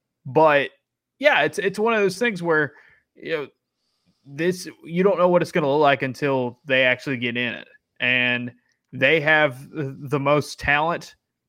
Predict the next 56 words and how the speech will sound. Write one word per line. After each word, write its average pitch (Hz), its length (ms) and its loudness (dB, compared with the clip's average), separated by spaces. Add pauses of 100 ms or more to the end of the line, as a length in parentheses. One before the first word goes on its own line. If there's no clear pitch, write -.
Them 139 160 -2
and 143 100 0
Alabama 135 420 2
have 131 100 -2
the 131 60 -8
most 131 220 -4
talent 135 340 -2
in, 131 140 -4
in, 117 220 -6
in 123 120 -4
college 123 260 -2
football 143 260 -2
that 131 80 -4
they 143 120 0
can 139 120 -8
overcome 143 840 0
the 123 60 -6
fact 131 260 -2
that 131 80 -8
they 127 160 0
are 135 200 2
young 131 360 0
and 120 80 -6
they 120 100 -4
do 131 200 0
have 135 180 2
a 131 40 -2
lot 123 240 -2
of 120 60 -10
turnover. 127 600 -6 (380)
Um, 113 540 -4 (440)
but 131 560 2 (800)
what 147 80 4
does 156 140 2
it, 151 100 2
I 147 300 2
mean, 139 140 0
what 156 80 4
does 160 100 2
that 135 160 2
look 160 180 -4
like? 104 340 -10
What 143 140 -6
does 143 80 0
that 135 140 0
look 135 100 0
like? 127 160 0
Because 123 240 -4 (220)
so 220 160 2
far 190 180 4
this 156 160 -2
season, 180 320 0 (240)
it's 170 160 -4
been 202 200 2
pretty 165 240 2
easy. 131 420 -4